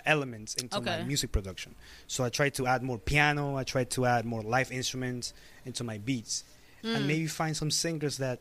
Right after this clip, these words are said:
Speaker 1: have, like, a rocker voice
Speaker 2: Mm-hmm.
Speaker 1: and incorporate that into the beats.
Speaker 2: Mm.
Speaker 1: So I, I mix it up a little bit, you know?
Speaker 2: 'Cause I was talking with a, I wanted to ask you this. Like, are you the type of producer that you also do, like, hands-on as far as, like,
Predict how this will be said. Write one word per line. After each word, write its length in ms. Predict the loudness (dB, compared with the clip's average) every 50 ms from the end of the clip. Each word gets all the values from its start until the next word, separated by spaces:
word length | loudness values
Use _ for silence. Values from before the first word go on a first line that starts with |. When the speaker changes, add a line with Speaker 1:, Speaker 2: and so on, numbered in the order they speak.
| -8 -4
Speaker 1:
have, 260 | -2 0 0 0 0
like, 180 | -2 -4 -4 -6
a 100 | -8 -8 -6
rocker 360 | -4 -2 -2 -2 0 -2 -4 -4 -6 -10 -14
voice 540 | -8 -4 -2 0 0 0 -2 -2 -4 -4 -4 -2 0
Speaker 2:
Mm-hmm. 500 | 2 4 4 4 4 4 2 2 0 0
Speaker 1:
and 120 | -2 -4
incorporate 480 | -2 -2 -2 -2 0 0 -2 -2 0 0
that 160 | -2 -2 -2
into 200 | -2 -4 -2 -4
the 80 | -4
beats. 360 | -2 -2 -4 -4 -4 -6 -8 -8 -10 -14 -18 -12 -8
Speaker 2:
Mm. 140 | -4 -2 0
Speaker 1:
So 120 | 2 2 2
I, 180 | 2 4 4
I 40 | 4
mix 200 | 4 4 4 4
it 80 | 2 2
up 100 | 2 0
a 40 | -2
little 200 | -2 -2 -2 -4
bit, 200 | -4 -6 -8 -8
you 120 | -8 -6 -4
know? 160 | -4 -4 -6 -8 -12 -20 -14 -12 -12 -12 -12 -16 -20 -20 -20 -20 -20 -20 -20 -20 -20 -20 -20 -20 -20 -14 -6
Speaker 2:
'Cause 140 | -2 0 2
I 60 | 2
was 140 | 2 0 0
talking 200 | 0 2 2 2
with 120 | 2 2
a, 80 | 2 0 0 0
I 80 | 2
wanted 220 | 4 4 2 2 4
to 80 | 4
ask 240 | 4 4 4 4 2
you 60 | 0
this. 200 | 0 0 0 2
Like, 180 | 2 2 2 4 4
are 80 | 4
you 400 | 4 4 6 6 6 6 6 4 2
the 100 | 2 2
type 220 | 2 2 2 0
of 80 | 0 0
producer 460 | 0 0 2 2 2 2 2 2 4
that 140 | 4 2 2
you 160 | 2 0 0
also 280 | 0 2 2 4 4 2
do, 320 | 2 2 0 0 0 2
like, 240 | 2 4 4 2 2 2
hands-on 540 | 0 2 2 2 2 2 2 4 4 4
as 200 | 4 4 4 2
far 240 | 2 2 2 4 4 4
as, 140 | 4 2
like, 320 | 2 4 4 2 2 -2